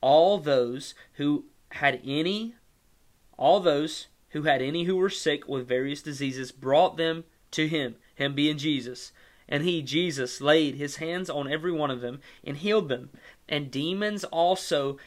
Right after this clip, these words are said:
came out of many, crying, 'You are the Son of God.' But he rebuked them and would not allow them to speak,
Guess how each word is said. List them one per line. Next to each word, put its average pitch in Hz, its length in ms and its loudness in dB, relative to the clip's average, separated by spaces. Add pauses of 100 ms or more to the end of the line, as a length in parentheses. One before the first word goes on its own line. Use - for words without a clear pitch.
(140)
came 160 360 -2
out 156 160 4
of 143 120 -2
many, 135 300 -4
crying, 151 920 2
'You 160 640 -4
are 185 320 2
the 160 200 -6
Son 160 340 -4
of 151 160 -6
God.' 123 400 -2 (260)
But 135 120 -6
he 170 180 -2
rebuked 190 520 -2
them 131 320 -6 (220)
and 147 200 -2
would 135 160 -2
not 147 200 4
allow 139 280 2
them 131 180 -6
to 127 100 -14
speak, - 540 -10